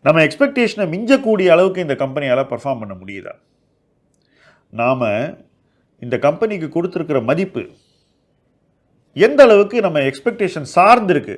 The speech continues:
அல்லது அதை விட குறைந்திருக்கா அல்லது கூட இருக்கா, இது எல்லாம் தான் நம்மளுடைய ரியாக்ஷனை உருவாக்கக்கூடியது.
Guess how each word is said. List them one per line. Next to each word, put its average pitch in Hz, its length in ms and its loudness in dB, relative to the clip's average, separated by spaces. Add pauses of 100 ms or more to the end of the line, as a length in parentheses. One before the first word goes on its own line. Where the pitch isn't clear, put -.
(120)
அல்லது 180 340 6
அதை 170 220 2
விட 170 180 0
குறைந்திருக்கா 220 600 2 (220)
அல்லது 156 320 0
கூட 226 240 -2
இருக்கா, 123 240 -2 (1300)
இது 196 240 0
எல்லாம் 262 340 6
தான் 294 180 8
நம்மளுடைய 185 460 0 (640)
ரியாக்ஷனை 226 680 0 (480)
உருவாக்கக்கூடியது. 139 720 -2